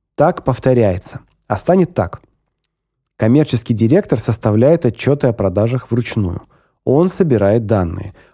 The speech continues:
Он проходит несколько этапов, собирает отчеты, сверяет фактические оплаты, разносит обязательства по кварталам. То есть было. Ему нелегко,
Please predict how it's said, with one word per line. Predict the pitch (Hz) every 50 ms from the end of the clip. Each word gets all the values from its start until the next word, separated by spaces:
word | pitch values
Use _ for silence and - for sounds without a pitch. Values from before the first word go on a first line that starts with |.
| _ _
Он | - 135 139 165 180
проходит | 175 180 160 143 127 - 135 139 135 151 147 -
несколько | 123 123 123 - - - 117 - - 127 131
этапов, | - - 117 104 90 - 101 - -
собирает | - - 117 110 120 120 117 113 107 98 -
отчеты, | 107 - - - 170 185 196 190 196
сверяет | 175 - - 120 113 117 113 107 98 -
фактические | 110 104 - - - 107 - - - 107 104
оплаты, | 104 - - 165 190 175 - 123
разносит | 101 98 90 113 139 143 143 -
обязательства | 120 110 104 117 127 123 - 107
по | - 98
кварталам. | - 117 113 - - - - - - - _ _ _
То | - 117
есть | 110 101
было. | 107 123 147 135 104 85 82 - - - _ _ _ _ _ _ _ _ _ _ _ _ _ _ _ _ _ _ _ _ _ -
Ему | 107 107 117 117 117 135 165 202 220 220
нелегко, | 190 139 143 151 151 147 - - - - 127 117 107 98 90 -